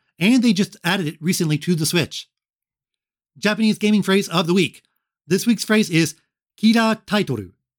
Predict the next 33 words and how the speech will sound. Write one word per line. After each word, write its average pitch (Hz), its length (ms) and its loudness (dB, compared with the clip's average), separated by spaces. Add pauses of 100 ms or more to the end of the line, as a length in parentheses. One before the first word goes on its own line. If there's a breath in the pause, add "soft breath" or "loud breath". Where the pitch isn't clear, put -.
Kira 214 460 2
Taitoru. 131 480 -6 (460)
Yep, 208 200 -4
this 220 160 -2
comes 180 240 0
straight 262 260 -2
from 226 180 2
our 208 140 0
old 185 220 -2
pal, 175 440 0
the 156 100 0
English 190 400 -2
language. 151 420 -4 (560)
It 170 120 -2
means 196 260 0
killer 190 340 0
title, 170 440 -4 (300)
a 143 60 -6
game 220 220 2
that 208 100 4
is 165 100 0
so 226 200 2
good 190 280 0 (200 soft breath)
that 170 80 -2
you 165 120 2
can't 247 260 0
help 214 160 2
but 190 120 -4
buy 165 140 0
the 151 80 -4
hardware 185 380 0
it's - 220 -12
on 165 360 -2